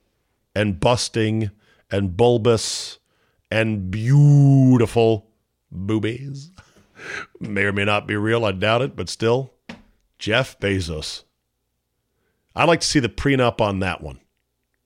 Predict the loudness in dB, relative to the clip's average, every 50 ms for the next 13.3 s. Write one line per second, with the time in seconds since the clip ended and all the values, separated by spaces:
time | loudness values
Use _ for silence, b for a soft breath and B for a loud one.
0 | _ _ _ _ _ _ _ _ _ _ _ -10 -8 -4 -2 -2 -2 -2 -2 0
1 | 2 2 2 2 0 -6 _ _ _ _ _ _ _ -12 -8 -2 0 0 0 0
2 | 0 0 0 0 -2 -4 -4 -2 -2 -2 0 0 0 -2 -2 -4 _ _ _ _
3 | _ _ _ _ _ _ _ _ _ _ _ _ _ _ _ 0 0 0 0 -2
4 | -4 0 2 4 4 4 2 2 -2 -8 _ _ _ _ _ _ _ _ _ -8
5 | -4 -2 0 0 2 2 2 2 2 2 2 2 2 4 4 4 4 2 2 0
6 | -2 -6 -8 -8 _ _ _ _ _ _ _ _ _ _ -4 -2 0 2 4 4
7 | 4 4 4 4 4 4 2 2 2 2 2 2 0 0 0 2 2 2 4 4
8 | 2 0 -4 _ _ _ _ _ 0 0 2 2 2 2 0 -2 -4 _ _ _
9 | _ _ _ _ _ _ _ -4 -4 -2 0 0 0 0 0 -2 -6 -12 _ _
10 | _ _ _ _ _ _ _ _ _ _ _ _ b b b b b b b b
11 | b b b b _ 2 2 2 4 4 4 6 6 6 6 6 6 6 6 6
12 | 4 4 2 2 2 4 4 4 4 4 4 2 2 4 4 4 6 6 4 4
13 | 2 0 -4 -6 -8